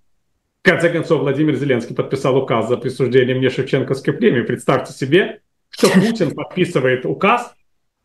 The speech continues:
Speaker 1: о том, чтобы человек, который критикует его стиль правления,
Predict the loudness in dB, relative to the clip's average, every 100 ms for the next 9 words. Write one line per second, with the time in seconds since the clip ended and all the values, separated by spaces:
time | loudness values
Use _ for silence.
0 | _ _ _ _ _ _ _ -6 2 2
1 | 2 -4 -2 0 2 0 0 -2 -4 -4
2 | -6 -4 0 0 0 2 2 0 -4 0
3 | 2 2 2 -2